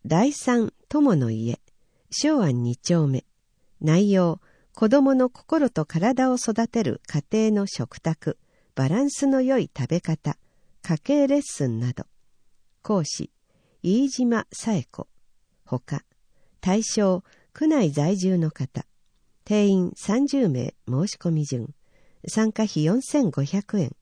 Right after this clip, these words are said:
申し込み、電話で五月九日までに、東京第三友の会。電話三二四七の七零零七へ。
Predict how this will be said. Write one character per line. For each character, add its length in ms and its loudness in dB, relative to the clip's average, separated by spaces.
申 180 2
し 120 -6
込 160 -2
み、 160 0
電 240 2
話 120 2
で 200 0
五 160 2
月 300 0
九 140 -4
日 140 0
ま 140 2
で 120 -2
に、 160 -6
東 260 2
京 340 0
第 220 2
三 320 -2
友 300 -2
の 140 -4
会。 320 -6
電 280 2
話 180 -2
三 420 2
二 280 4
四 300 2
七 280 0
の 200 -2
七 400 2
零 400 2
零 260 4
七 320 0
へ。 160 -10